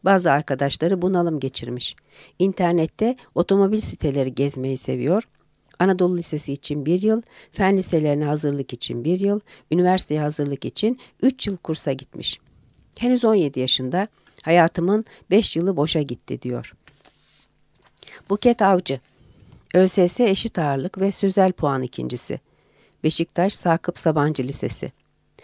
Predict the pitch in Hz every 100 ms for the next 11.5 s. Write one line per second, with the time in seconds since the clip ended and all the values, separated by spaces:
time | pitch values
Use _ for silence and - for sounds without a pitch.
0 | - - 196 233 247 196 214 233 214 -
1 | 190 - 196 - - 123 123 - 190 226
2 | 180 180 151 - 196 165 143 120 123 -
3 | _ _ _ _ - - - - - 226
4 | 139 - - 127 127 - 160 175 180 185
5 | 240 220 190 175 - 160 165 185 165 160
6 | 160 165 151 143 151 196 - 180 175 143
7 | - _ _ _ _ - - 196 208 196
8 | 208 - 214 220 170 151 151 135 - -
9 | - 196 254 _ _ - 190 196 185 190
10 | 208 214 175 156 156 175 196 - 190 143
11 | 131 131 123 117 -